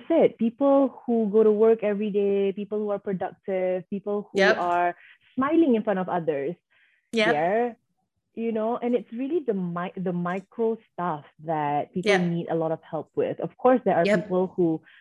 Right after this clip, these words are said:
Speaker 1: will need, like, the, you know, who might need to be admitted into a psych ward or whatever. They, they, they,
Speaker 2: Yeah.
Speaker 1: they assume
Speaker 2: But those are just much, much, like, m-, um, such a minor group compared to
Speaker 1: Yeah, but
Speaker 2: Yeah.
Speaker 1: sure.
Speaker 2: Yeah. And people don't know that.
Speaker 1: Betul.
Speaker 2: Yeah.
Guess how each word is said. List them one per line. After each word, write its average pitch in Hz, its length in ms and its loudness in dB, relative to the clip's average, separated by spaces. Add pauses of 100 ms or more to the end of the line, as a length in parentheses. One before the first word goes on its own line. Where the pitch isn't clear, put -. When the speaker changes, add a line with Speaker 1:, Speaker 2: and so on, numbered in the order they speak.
(120)
Speaker 1:
will 170 140 0
need, 170 320 0
like, 147 320 -2
the, 143 320 -4 (400)
you 170 140 -6
know, 165 260 0
who 165 80 -2
might 175 160 0
need 185 220 0
to 170 60 -2
be 151 80 0
admitted 156 440 -2
into 151 300 -6
a 147 140 -10
psych 151 200 -6
ward 147 220 0
or 147 100 0
whatever. 170 480 2
They, 135 220 -4
they, 143 240 -4
they, 151 160 -4
Speaker 2:
Yeah. 196 240 2 (240)
Speaker 1:
they 160 240 0
assume - 140 -20
Speaker 2:
But 214 180 2
those 202 240 2
are 208 140 2
just 196 260 0
much, 190 720 -2
much, 190 640 -2 (140)
like, 185 320 0
m-, 185 320 -2
um, 190 240 0
such - 180 -2
a 208 60 2
minor 175 600 0
group 175 280 -4
compared 180 440 -4
to 226 320 4
Speaker 1:
Yeah, 208 500 4
but 220 260 0
Speaker 2:
Yeah. 170 260 2
Speaker 1:
sure. 202 760 -2
Speaker 2:
Yeah. 170 420 -2
And 185 160 2
people 185 260 2
don't 214 160 0
know 170 140 2
that. 160 220 -2
Speaker 1:
Betul. - 20 -8
Speaker 2:
Yeah. 170 200 -2